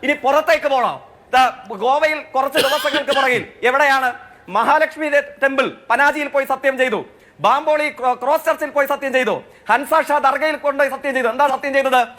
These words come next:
അവിടുത്തെ മുൻ മുഖ്യമന്ത്രിയും അവിടുത്തെ പ്രതിപക്ഷ നേതാവും, പ്രതിപക്ഷ നേതാവിന്റെ പേര് മൈക്കിൾ ഡോബോ, മുൻ മുഖ്യമന്ത്രിയുടെ പേര് ദിഗംബർ കോമത്ത്, പ്രേക്ഷകർക്ക് കേൾക്കാൻ പ-, പ്ര-, ഓർമ്മിക്കാൻ പ്രയാസമുണ്ടെങ്കിൽ ഞാൻ പറയാം. ഗോവയിലെ വി ഡി സതീശൻ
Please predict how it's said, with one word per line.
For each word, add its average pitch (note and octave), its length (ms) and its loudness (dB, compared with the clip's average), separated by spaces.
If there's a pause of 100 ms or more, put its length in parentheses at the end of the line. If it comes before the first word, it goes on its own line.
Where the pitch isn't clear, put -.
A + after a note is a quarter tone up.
(180)
അവിടുത്തെ C#4+ 440 2
മുൻ C4 140 -4
മുഖ്യമന്ത്രിയും C#4+ 680 0 (680)
അവിടുത്തെ C#4 360 0
പ്രതിപക്ഷ C#4 400 0
നേതാവും, C4+ 480 0 (220)
പ്രതിപക്ഷ C4 280 -2
നേതാവിന്റെ C#4 440 0
പേര് C#4 120 0
മൈക്കിൾ C4+ 440 -2
ഡോബോ, B3+ 560 0
മുൻ C4+ 140 -2
മുഖ്യമന്ത്രിയുടെ C#4+ 520 0
പേര് C4+ 160 0
ദിഗംബർ C4+ 440 -2
കോമത്ത്, B3+ 460 0 (200)
പ്രേക്ഷകർക്ക് C4 480 0
കേൾക്കാൻ C4 360 0
പ-, B3 260 2
പ്ര-, A#3+ 280 -2
ഓർമ്മിക്കാൻ B3+ 420 0
പ്രയാസമുണ്ടെങ്കിൽ B3+ 560 0
ഞാൻ B3+ 140 4
പറയാം. A#3 380 0 (200)
ഗോവയിലെ D4+ 560 2
വി C4+ 100 -6
ഡി D4+ 180 -2
സതീശൻ C4 400 0